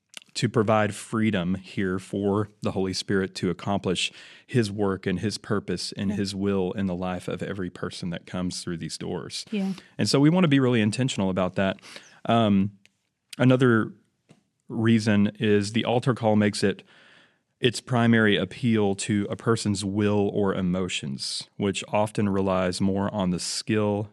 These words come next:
Speaker 1: technique, or persuasiveness of the preacher than it does
Speaker 2: Mm.
Speaker 1: on the power of the Holy Spirit.
Speaker 2: Yikes.
Speaker 1: I really identified with that one,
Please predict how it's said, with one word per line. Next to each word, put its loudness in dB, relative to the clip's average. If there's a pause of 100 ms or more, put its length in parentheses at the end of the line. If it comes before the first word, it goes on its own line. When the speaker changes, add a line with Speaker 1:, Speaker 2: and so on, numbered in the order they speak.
(140)
Speaker 1:
technique, -2 (420)
or 0
persuasiveness -4
of -8
the -4
preacher -6 (240)
than -2
it -4
does -4
Speaker 2:
Mm. -6
Speaker 1:
on -4
the -2
power -8
of -10
the -10
Holy -6
Spirit. -6
Speaker 2:
Yikes. -18
Speaker 1:
I 2
really 6
identified 2
with -2
that 0
one, 2